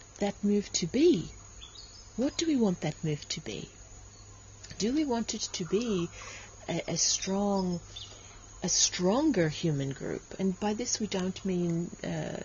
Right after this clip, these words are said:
immune to some diseases or, um, you know, uh, physically stronger. We're talking about the energetics. Energetically, do we want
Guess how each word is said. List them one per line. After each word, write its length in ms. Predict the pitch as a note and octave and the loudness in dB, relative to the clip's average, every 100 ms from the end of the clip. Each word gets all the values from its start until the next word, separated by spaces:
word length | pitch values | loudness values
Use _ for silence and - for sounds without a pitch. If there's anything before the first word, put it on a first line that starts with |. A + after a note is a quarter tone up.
| - | -2
immune 440 | F#3+ F#3 F#3+ F#3 | 0 4 4 4
to 140 | - F3+ | 2 -2
some 240 | - E3+ | 0 0
diseases 800 | D#3+ D#3 F3 G3 F#3 C#3+ C#3+ C#3+ | 0 2 2 2 0 -4 -4 -6
or, 340 | D3 D3 D3 C#3+ - - - - | -6 -4 -4 -6 -10 -14 -14 -10
um, 580 | D#3+ D#3 D3 C#3+ D3 E3+ - - | -6 -4 -6 -8 -8 -10 -10 -2
you 140 | F#3 | 2
know, 320 | E3+ D#3 D#3 - - - - | 2 0 -2 -6 -16 -20 -14
uh, 60 | D3+ C#3+ - - - - - - | -10 -10 -10 -12 -14 -16 -18 -2
physically 480 | G#3 G3+ G#3+ F3+ D#3+ | 0 2 2 2 2
stronger. 400 | - F#3+ G3+ F3+ | 2 2 2 2
We're 160 | F3+ | 2
talking 320 | E3+ G#3+ G#3+ | 0 -4 -4
about 180 | F#3+ F3 | -2 -4
the 140 | F#3 F3+ | -4 -2
energetics. 640 | F3 E3 F3 F3+ D#3+ - - - | -2 -2 -4 -2 -4 -8 -12 -6
Energetically, 800 | G3 F#3+ - E3+ F3+ G3 - C#3 C#3+ | 0 0 0 -2 -2 -4 -4 -6 -2
do 100 | E3 | 0
we 120 | D#3+ | 0
want 300 | D#3 F3+ | 0 -2